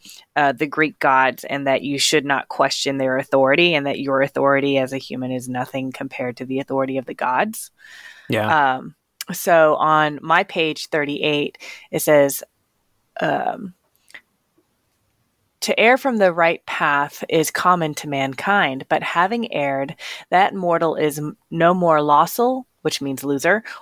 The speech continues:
Speaker 1: "or fool, who medicines the ill, uh, wherein he fell and stands not obstinate." So essentially what it's saying is, um, change your mind,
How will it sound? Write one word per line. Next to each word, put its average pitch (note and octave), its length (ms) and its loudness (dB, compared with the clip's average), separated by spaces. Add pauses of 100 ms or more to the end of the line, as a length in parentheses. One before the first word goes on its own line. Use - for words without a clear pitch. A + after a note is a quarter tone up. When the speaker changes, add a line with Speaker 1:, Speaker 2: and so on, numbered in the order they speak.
Speaker 1:
"or E3 160 4
fool, D#3 600 0 (500)
who E3 460 6
medicines D#3 600 0
the - 200 -4
ill, D3+ 320 4 (540)
uh, - 460 -10 (480)
wherein E3 380 4
he D#3+ 180 -6
fell D#3 400 4
and D3+ 200 -2
stands D3+ 380 -4
not C#3 300 -2
obstinate." - 540 -4 (380)
So - 260 0
essentially A3 480 2
what E3 140 4
it's - 140 0
saying D#3 320 2
is, C#3+ 380 0 (500)
um, C#3 320 4 (480)
change B3 380 2
your G#3 80 6
mind, D#3+ 560 2